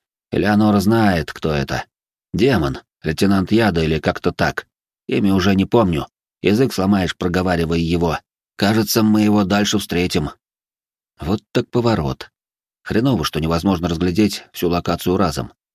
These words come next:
Только в самом начале было видно, что тропа постепенно спускается вниз, да и то. Под конец эту тропу сложно назвать тропой. Огромное количество рядом лежащих и притёртых временем булыжников,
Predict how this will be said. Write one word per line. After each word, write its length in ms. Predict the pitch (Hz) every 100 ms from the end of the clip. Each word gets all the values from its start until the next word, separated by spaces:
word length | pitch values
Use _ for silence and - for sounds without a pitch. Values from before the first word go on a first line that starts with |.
| _ _ _
Только 240 | - 90 98
в 60 |
самом 280 | - 98 98
начале 360 | 101 120 110 85
было 220 | 85 85
видно, 260 | 98 90
что 160 | 82 85
тропа 320 | - 80 101
постепенно 500 | - 82 85 95 87
спускается 520 | 82 87 - 85 -
вниз, 400 | 85 85 76 - -
да 120 | 95
и 100 | 87
то. 300 | 202 82 78 - _ _ _ -
Под 140 | 80
конец 340 | - 87 98 -
эту 180 | 90
тропу 300 | 87 90 117 107
сложно 340 | 98 107 90
назвать 340 | 80 80 80
тропой. 440 | - 85 - 65 - _ _ _ _ -
Огромное 520 | 82 113 120 107 104
количество 540 | 101 107 104 95 90
рядом 240 | 101 101 92
лежащих 560 | 90 98 110 - 98 -
и 100 | -
притёртых 520 | 90 95 104 - 92
временем 360 | 95 92 92
булыжников, 720 | 87 92 117 92 90 78 -